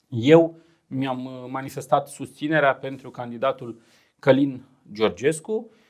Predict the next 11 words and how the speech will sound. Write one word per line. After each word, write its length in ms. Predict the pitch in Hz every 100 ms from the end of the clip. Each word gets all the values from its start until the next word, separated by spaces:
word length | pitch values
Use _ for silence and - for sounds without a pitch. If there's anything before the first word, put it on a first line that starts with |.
| _ _
și 680 | - - 170 180 180 170 -
recomand 840 | - 147 160 160 156 180 185 156 - - -
tuturor 500 | - 185 165 156 - -
celor 340 | - 143 131 120 _ _
un 180 | 135 143
milion 300 | 139 143 139
trei 160 | 139
sute 160 | - 123
de 100 | 123
mii 180 | 131 123
de 320 | 120 113